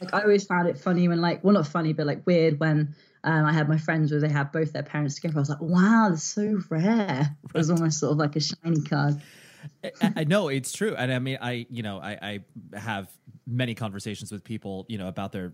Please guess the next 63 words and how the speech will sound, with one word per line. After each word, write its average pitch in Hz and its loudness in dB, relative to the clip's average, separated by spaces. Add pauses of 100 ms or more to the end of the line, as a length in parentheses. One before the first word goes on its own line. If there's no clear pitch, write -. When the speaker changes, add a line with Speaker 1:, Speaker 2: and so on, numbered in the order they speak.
Speaker 2:
family 101 -6
backgrounds. 107 -4
And, 95 -8
like, 95 -8
it, 113 -8
it 113 0
is 123 2 (420)
so 120 8
interesting 104 0
to 110 2
when 104 2
people 110 2
are 101 2
just 104 -2
like, 120 0
"Oh, 240 0
yeah, 302 0
my 139 -2
parents 151 2
have 151 -6
been 147 -2
together 156 0
for, - -4
like, 156 0
thirty 151 4
years." 165 2
And 113 2
it's 107 -2
just - -8
like, 107 -2
"Oh, 311 6 (240)
oh, 262 2
wow, 208 2
okay, 151 0
that's - -6
not, 104 -4
I 85 -4
come 127 2
from 127 0
divorce, 123 0
and, 92 -6
like, 95 -10
many 107 -4
of 104 -2
my 104 -6
f-, - -14 (400)
friends 127 0
come 127 -2
from 127 -6
divorce." 123 -6
And 104 -8
it's 95 -12
just - -16
like, 92 -12
"Oh, 131 -6
yeah, 139 -8
that's, 101 -10
uh, 95 -8 (100)
there 131 0
are 170 2
people 175 0
that 110 -6
do 113 -2